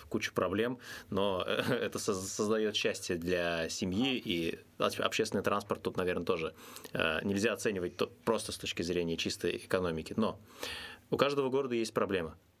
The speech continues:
Вот вы, наверное, там в Южно-Сахалинске тоже с этим сталкиваетесь, что общественный транспорт потребляет кучу денег. Каждый год им не хватает денег. Что с этим делать?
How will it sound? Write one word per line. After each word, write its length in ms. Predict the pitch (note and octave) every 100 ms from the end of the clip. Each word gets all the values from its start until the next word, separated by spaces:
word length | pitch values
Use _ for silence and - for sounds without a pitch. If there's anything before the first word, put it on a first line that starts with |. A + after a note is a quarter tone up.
| -
Вот 220 | - F2
вы, 140 | - G#2+
наверное, 340 | G2+ F#2+ F2+
там 120 | F#2
в 40 | F2+
Южно-Сахалинске 680 | F2 F2+ - F2+ F2 -
тоже 220 | E2 F2+
с 80 | E2+
этим 220 | E2+ E2
сталкиваетесь, 640 | D#2+ - B2 B2+ F#2 E2 F2
что 200 | F2+ E2+
общественный 400 | - F2 E2+ E2+
транспорт 460 | A#2 D3+ F3 D#3+ - - -
потребляет 540 | - - F#2+ G#2+ A2
кучу 240 | - G#2+ F2+
денег. 340 | F#2 D#2+ - - - _ _ _ -
Каждый 320 | A#2 G#2+ G#2+
год 340 | A2 A#2+ - - - _ _
им 120 | A2
не 60 | G#2+
хватает 480 | - F#2+ - F2 E2
денег. 380 | F2 E2 - -
Что 200 | - -
с 80 | G#2
этим 220 | G#2 F2
делать? 340 | E2 D#2 -